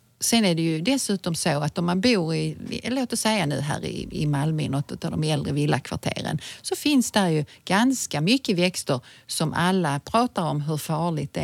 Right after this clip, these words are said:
är och hur mycket de kan <laughs> växa in i vattenledningar och så. Men ändå så händer det inte så jätteofta. Så att,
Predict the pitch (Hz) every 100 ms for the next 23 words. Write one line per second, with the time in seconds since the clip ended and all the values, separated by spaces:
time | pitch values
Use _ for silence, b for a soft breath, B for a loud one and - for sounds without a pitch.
0 | 147 143 147 - - 147 156 165 - 151
1 | 156 196 180 170 - 226 143 143 160 -
2 | 147 139 135 117 123 143 165 - B B
3 | B B - 220 226 226 214 214 - 190
4 | - 190 233 175 185 254 - 226 - -
5 | - - - - - 175 160 165 - -
6 | - - - - 175 -